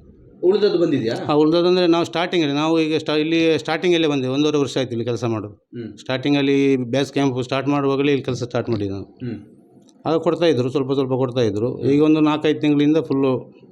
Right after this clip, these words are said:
Speaker 2: ಪೇಮೆಂಟೇ ಬರ್ತಾ ಇಲ್ಲ.
Speaker 1: ಈ ಪೇಮೆಂಟ್ ಬರ್ತಾ
Speaker 2: ಪೇಮೆಂಟ್
Speaker 1: ಈಗ ಕೇಳಿದ್ರೆ ಏನ್ ಹೇಳ್ತಾರೆ?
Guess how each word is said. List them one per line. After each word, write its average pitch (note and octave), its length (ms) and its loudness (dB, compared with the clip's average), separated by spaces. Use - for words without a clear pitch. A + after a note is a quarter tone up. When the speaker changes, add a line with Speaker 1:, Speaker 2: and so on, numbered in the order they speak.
Speaker 2:
ಪೇಮೆಂಟೇ C3 320 2
ಬರ್ತಾ A#2 260 0
ಇಲ್ಲ. G#2+ 180 -2
Speaker 1:
ಈ C3 40 0
ಪೇಮೆಂಟ್ C3 340 0
ಬರ್ತಾ A#2 120 -6
Speaker 2:
ಪೇಮೆಂಟ್ A#2 380 2
Speaker 1:
ಈಗ A#3+ 180 0
ಕೇಳಿದ್ರೆ F#3+ 400 2
ಏನ್ D3+ 120 2
ಹೇಳ್ತಾರೆ? A#2+ 580 -6